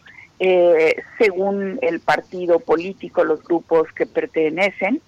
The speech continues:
Yo quiero destacar que estuve yo en contacto con varios de los líderes, eh, de la comunidad mexicoamericana aquí en Estados Unidos, que tenían algunas dudas de la visita y, sin embargo,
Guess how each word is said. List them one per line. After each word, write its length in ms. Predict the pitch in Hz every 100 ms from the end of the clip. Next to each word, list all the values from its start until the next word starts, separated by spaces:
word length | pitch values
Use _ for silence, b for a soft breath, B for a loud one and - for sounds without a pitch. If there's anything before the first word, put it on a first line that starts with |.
| -
Yo 240 | 302 359
quiero 260 | 359 359 359
destacar 600 | - - 190 - 202 247 B B B _ -
que 340 | 220 214 - _ _ -
estuve 580 | 185 262 - 311 294 254
yo 80 |
en 100 | 240
contacto 640 | 233 190 175 196 - 202 -
con 200 | 175 180
varios 380 | 196 202 202
de 120 | 202 156
los 180 | 156
líderes, 440 | 175 180 175 170 165 - B B B
eh, 320 | - 170 165 -
de 140 | 170
la 100 | 165
comunidad 420 | 165 160 165 175 185
mexicoamericana 1160 | 170 - - 151 147 240 - 170 143 127 - -
aquí 540 | 156 - 190 180 180
en 160 | - 147
Estados 460 | - - 147 147 165
Unidos, 400 | 165 165 - - B B B B _ _
que 340 | - 302 349 - -
tenían 420 | 277 262 196 240
algunas 460 | 269 208 196 196 190
dudas 260 | 170 165
de 100 | 165
la 120 | 156
visita 640 | 151 165 - 233 - 180 -
y, 140 | 226
sin 200 | - 285
embargo, 640 | 247 226 254 294 285 320